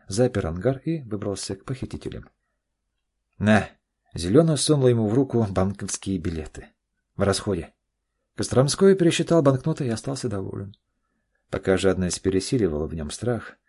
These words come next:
с вороватым кладовщиком можно было иметь дело. Кутулёв, оставшийся неотлучным при машине,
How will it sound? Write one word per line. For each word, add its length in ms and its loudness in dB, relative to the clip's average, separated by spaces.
с 140 -8
вороватым 600 0
кладовщиком 520 -2
можно 300 -2
было 240 -2
иметь 260 -4
дело. 360 -10
Кутулёв, 640 4
оставшийся 880 2
неотлучным 600 0
при 100 -2
машине, 640 -2